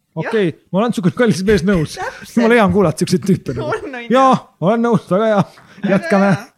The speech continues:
Speaker 1: See on mul sama tunne, mis mul on, eh, sind kuulates ja sinuga vesteldes.
Speaker 2: Väga meeldiv.
Speaker 1: Väga lahe, nagu ma olen lihtsalt nagu nii tänulik selle vestluse eest ja selle aja eest.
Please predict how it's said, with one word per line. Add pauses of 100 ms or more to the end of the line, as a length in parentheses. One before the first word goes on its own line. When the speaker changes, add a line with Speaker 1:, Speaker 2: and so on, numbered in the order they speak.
(100)
Speaker 1:
See
on
mul
sama
tunne,
mis
mul
on,
eh,
sind
kuulates
ja
sinuga
vesteldes. (160)
Speaker 2:
Väga
meeldiv.
Speaker 1:
Väga
lahe,
nagu
ma
olen
lihtsalt (200)
nagu
nii
tänulik (420)
selle
vestluse
eest
ja
selle
aja
eest.